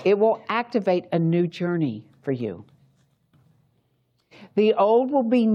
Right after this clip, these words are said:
you will need to leave the old behind to make room for the new, but don't worry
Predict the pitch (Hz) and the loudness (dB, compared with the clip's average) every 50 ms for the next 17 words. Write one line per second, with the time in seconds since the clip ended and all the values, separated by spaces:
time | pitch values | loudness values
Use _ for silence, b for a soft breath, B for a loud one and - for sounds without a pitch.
0 | 208 208 202 - - _ _ _ _ - 185 185 - - - 185 175 208 226 202 | 2 2 0 -4 -8 _ _ _ _ -12 -12 -12 -8 -4 -2 0 2 2 2 2
1 | 214 202 196 196 208 220 240 233 - 254 254 247 240 220 - 226 - - - 190 | 2 2 2 2 0 0 -2 -2 -2 0 0 0 0 0 0 -2 -4 -2 0 0
2 | 185 190 208 240 233 233 269 254 254 180 - 254 220 208 170 147 143 156 175 185 | 2 4 2 2 2 0 -4 -4 -4 -4 -4 -2 -2 0 0 0 0 -2 -4 -6
3 | 190 - _ _ _ _ _ _ _ _ _ _ _ _ _ _ _ _ _ - | -8 -14 _ _ _ _ _ _ _ _ _ _ _ _ _ _ _ _ _ -4
4 | - 190 180 180 175 165 170 - 165 151 165 180 196 202 220 233 247 285 285 - | 0 2 2 2 2 0 -4 -6 -2 0 2 2 2 2 2 2 2 2 0 -2
5 | - - - 262 277 269 247 240 233 190 147 143 147 147 160 165 - - - _ | -6 -4 -2 0 2 2 2 2 2 2 2 2 2 0 -4 -10 -16 -20 -20 _
6 | _ _ _ _ _ _ _ _ _ _ _ _ _ _ B B B B B _ | _ _ _ _ _ _ _ _ _ _ _ _ _ _ B B B B B _
7 | - 214 208 175 170 160 151 147 135 165 185 202 214 240 269 269 247 220 233 254 | -4 -4 -4 -4 -8 -10 -8 -2 0 2 2 4 2 2 0 -2 -2 0 2 2
8 | 262 269 262 247 202 175 170 180 202 214 - - | 4 4 2 2 2 0 0 -2 -2 -4 -8 -12